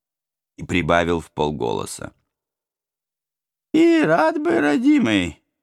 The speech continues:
да гостя жду. Такого гостя, Боже, сохрани, какой сердитый!»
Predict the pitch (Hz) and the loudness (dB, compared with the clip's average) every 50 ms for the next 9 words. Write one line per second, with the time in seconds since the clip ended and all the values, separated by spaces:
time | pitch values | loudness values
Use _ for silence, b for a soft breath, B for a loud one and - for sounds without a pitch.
0 | _ _ _ _ _ _ _ _ _ _ _ _ _ _ _ - 160 170 - - | _ _ _ _ _ _ _ _ _ _ _ _ _ _ _ -8 -6 -4 -2 0
1 | 302 247 240 294 320 311 - 202 - - - - - 147 143 135 202 226 233 277 | 2 2 4 2 2 2 0 -4 -6 -8 -12 -6 -4 -2 -2 -2 -2 -4 -2 0
2 | 311 247 214 196 175 131 85 - _ _ _ _ _ _ _ _ _ _ _ _ | 0 0 0 -2 -4 -6 -8 -16 _ _ _ _ _ _ _ _ _ _ _ _
3 | _ _ _ _ - - 160 160 - _ - 330 330 311 269 233 - - 151 143 | _ _ _ _ -4 -2 -2 -2 -4 _ 0 0 2 2 0 -2 -2 -4 -4 -6
4 | 143 233 311 330 302 247 220 - - - - - - 95 90 82 76 90 123 - | -2 0 0 2 2 0 -2 -4 -8 -14 -16 -10 -6 -6 -6 -4 -6 -4 -4 -2
5 | 285 285 277 269 240 233 285 277 208 - - 214 226 - - 269 269 277 277 285 | -2 0 0 -2 -2 -2 -4 -4 -4 -4 -4 -4 -4 -4 -4 -4 -2 0 2 4
6 | 302 302 277 254 - - - 247 208 - - - - 262 175 160 - - 262 254 | 4 4 4 2 0 -4 -6 -6 -6 -4 -2 -2 0 0 -2 -4 -4 -2 -2 0
7 | 254 240 240 233 294 294 262 233 196 - - 107 87 73 71 - | 0 -2 -2 2 2 4 4 4 2 -2 -4 -4 -4 -4 -6 -10